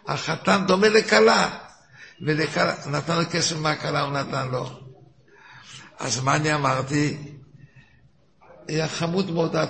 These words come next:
פה. עכשיו אני אספר לכם מה שאני הוספתי, כבר שמע רב דוד. היה מעשה שמישהו כתב כסובה, וכתב מתוך טעות. במקום לכתוב שם החתן, הוא כתב שם הכלה, ראובן בן יעקב.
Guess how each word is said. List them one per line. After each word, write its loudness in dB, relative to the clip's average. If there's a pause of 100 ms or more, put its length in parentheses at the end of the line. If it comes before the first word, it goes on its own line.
פה. -2
עכשיו 0
אני 0
אספר 0
לכם -2
מה -2
שאני -2
הוספתי, -4
כבר 0
שמע 0
רב -4
דוד. -4 (1300)
היה -2
מעשה 2
שמישהו 2
כתב -2 (100)
כסובה, 0 (880)
וכתב -2
מתוך -2
טעות. 0 (600)
במקום -4
לכתוב -2
שם 0
החתן, 2
הוא -2
כתב 0
שם 4
הכלה, 4
ראובן 0
בן -2
יעקב. -2